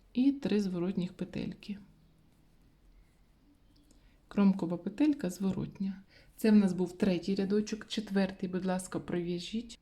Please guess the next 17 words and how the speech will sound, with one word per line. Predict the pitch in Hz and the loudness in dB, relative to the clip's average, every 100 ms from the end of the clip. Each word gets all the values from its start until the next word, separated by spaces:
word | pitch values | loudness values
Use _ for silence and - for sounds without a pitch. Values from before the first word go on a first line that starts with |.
| _ | _
Далі | 208 190 180 185 | -10 -8 -8 -8
п'ятий | 196 185 - - 156 | -4 -4 -6 -10 -10
рядочок. | 170 - - - 208 - - _ _ - - - _ _ - | -8 -10 -10 -14 -14 -18 -20 _ _ -20 -20 -20 _ _ -10
Першу | - 165 190 - | -6 -6 -6 -8
петельку | - 190 - 175 - 185 | -8 -8 -6 -8 -8 -10
знімаємо. | 175 196 214 247 277 262 254 254 - - - - | -4 0 2 2 0 0 0 -2 -8 -20 -14 -2
Е, | 185 185 | 0 2
зворотня | 175 180 233 220 196 180 | 2 4 6 6 4 0
петелька | 170 170 165 - | 0 0 -2 -2
в | 165 | -2
нас | 165 | -2
для | 160 165 | -2 -2
симетрії. | 175 - 196 294 302 262 | -2 0 2 2 2 2
Починаємо | 214 - - 202 208 214 185 | 2 -4 0 2 4 4 4
рапорт. | 175 170 185 214 - - - - - - | 0 -2 -2 -2 -4 -18 -20 -20 -18 -4
Одна | 185 180 220 247 | 2 4 6 6
зворотня, | 202 196 175 156 165 - 240 | 4 2 2 0 0 2 2